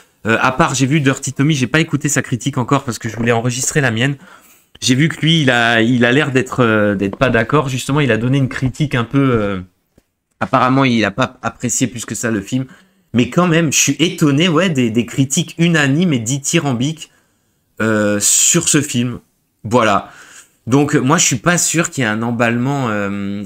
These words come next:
il a dû marcher au box-office, oui, il va marcher comme le premier, mais je suis pas sûr, euh, un peu à la manière d'Avatar, je suis pas sûr que c'est des films, euh, voilà, qui, qui laisseront un souvenir impérissable, quoi,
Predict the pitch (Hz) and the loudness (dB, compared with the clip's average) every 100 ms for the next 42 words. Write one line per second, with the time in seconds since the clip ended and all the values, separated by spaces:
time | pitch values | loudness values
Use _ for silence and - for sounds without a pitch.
0 | - 110 120 117 139 135 - 143 131 131 | -6 -2 0 2 0 0 0 0 0 0
1 | 139 - 180 165 - 160 139 110 120 120 | -2 0 0 0 2 2 2 2 2 2
2 | - 147 127 113 - 120 123 180 - - | 0 2 2 2 2 0 2 0 -2 -10
3 | _ _ - 127 131 - 120 190 185 - | _ _ -2 0 2 2 2 2 2 2
4 | - 151 - - _ _ _ _ _ _ | 2 2 0 -8 _ _ _ _ _ _
5 | _ - 113 110 110 - 139 139 180 143 | _ -2 0 2 2 2 0 2 2 2
6 | 127 127 151 139 120 120 117 113 139 131 | 2 2 2 0 0 2 0 2 0 0
7 | - 110 139 135 160 - - 110 113 113 | -2 0 0 2 0 0 0 0 -2 -2
8 | 135 139 110 - _ _ _ _ _ _ | -4 -2 -2 -8 _ _ _ _ _ _
9 | 104 110 107 104 123 123 120 - - - | -4 0 0 2 2 0 -2 -6 -6 -8
10 | - 127 131 127 147 131 127 135 120 135 | -2 0 2 0 0 0 0 -2 -2 -4
11 | 139 - 127 131 117 117 - 110 92 90 | -4 -4 -2 -2 -2 -2 -2 -2 -4 -8
12 | - 101 | -6 -8